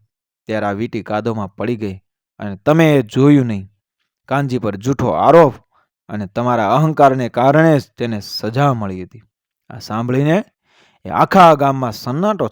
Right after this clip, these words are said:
છવાઈ ગયો. ગામના મુખ્ય અને પંચોની આંખો નીચે ઢળી ગઈ. તેમને પોતાની ભૂલનો અહેસાસ થયો કે તેમણે ધનવાનની વાત પર એ વિશ્વાસ કરીને ગરીબ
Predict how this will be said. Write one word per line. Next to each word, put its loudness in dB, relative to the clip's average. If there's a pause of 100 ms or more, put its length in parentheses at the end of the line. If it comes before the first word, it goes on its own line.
છવાઈ -8
ગયો. -14 (1000)
ગામના 0
મુખ્ય -6
અને -4
પંચોની -4
આંખો -2
નીચે -4
ઢળી -8
ગઈ. -18 (600)
તેમને -6
પોતાની 0
ભૂલનો 2 (260)
અહેસાસ 0
થયો -6 (320)
કે -14
તેમણે -6
ધનવાનની 4
વાત -2
પર 4 (400)
એ -12
વિશ્વાસ -2
કરીને -6
ગરીબ 2